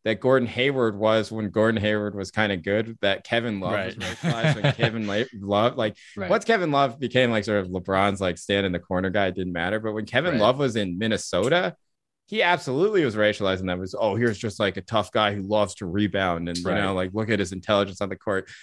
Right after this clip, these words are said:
Speaker 1: Meanwhile, <laughs> like, homeboy is winning, like, twenty-six games a season every single year,
Speaker 2: Yeah.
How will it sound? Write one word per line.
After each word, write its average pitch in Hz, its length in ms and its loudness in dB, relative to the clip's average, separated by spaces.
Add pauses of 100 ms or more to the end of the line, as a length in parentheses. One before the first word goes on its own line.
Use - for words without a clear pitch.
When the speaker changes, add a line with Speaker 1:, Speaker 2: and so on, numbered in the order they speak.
(200)
Speaker 1:
Meanwhile, 135 580 2
<laughs> - 160 -2
like, 120 240 2
homeboy 143 720 0
is 117 100 0
winning, 127 220 2
like, 101 180 -2
twenty-six 120 480 0
games 110 380 2
a - 60 -12
season 190 520 0
every 185 240 0
single 185 320 -2
year, 170 360 0
Speaker 2:
Yeah. 82 260 -6